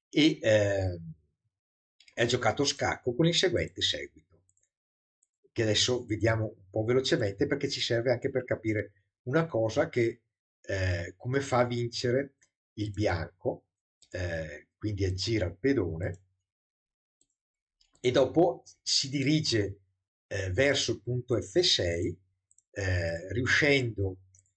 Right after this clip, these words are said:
a guadagnare un pedone, dopo entrambi fanno donna, però la mossa è al bianco e soprattutto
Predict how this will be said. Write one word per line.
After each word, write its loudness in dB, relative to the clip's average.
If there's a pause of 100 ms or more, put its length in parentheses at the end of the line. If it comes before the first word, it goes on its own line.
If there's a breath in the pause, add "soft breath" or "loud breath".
(340)
a -2
guadagnare 2
un -2
pedone, 0
dopo -4
entrambi -2
fanno -6
donna, -6 (580)
però 4
la 0
mossa -2
è -4
al 2
bianco 0
e -2
soprattutto -6